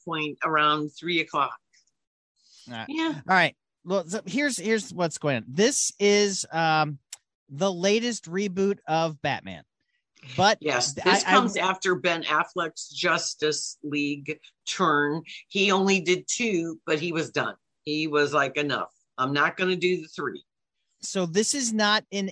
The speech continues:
Speaker 2: any other continuity of the D C mar-, Superman's not gonna show up. They're not, you're not gonna have Wonder Woman in the, un-, unless they, I don't know. Well,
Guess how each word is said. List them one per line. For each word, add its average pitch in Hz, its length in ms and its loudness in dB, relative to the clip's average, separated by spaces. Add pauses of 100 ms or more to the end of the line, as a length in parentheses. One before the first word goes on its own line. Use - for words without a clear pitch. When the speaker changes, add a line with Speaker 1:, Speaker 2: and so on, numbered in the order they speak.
Speaker 2:
any 190 280 0
other 175 300 0
continuity 170 1040 -2
of 139 400 -2
the 139 160 -4
D 139 320 0
C 143 320 -2
mar-, 139 220 -2 (100)
Superman's 202 640 0
not 185 220 2
gonna 180 160 -4
show 170 280 -2
up. 165 260 0 (440)
They're 156 140 -2
not, 156 260 0
you're 156 240 -4
not 165 160 0
gonna 175 160 -2
have 170 220 0
Wonder 175 280 -2
Woman 165 300 -2
in 160 120 -4
the, 160 140 -4
un-, 170 220 -6
unless 190 480 0
they, 208 240 -2 (580)
I 208 140 4
don't 202 240 0
know. 156 220 0
Well, 156 280 0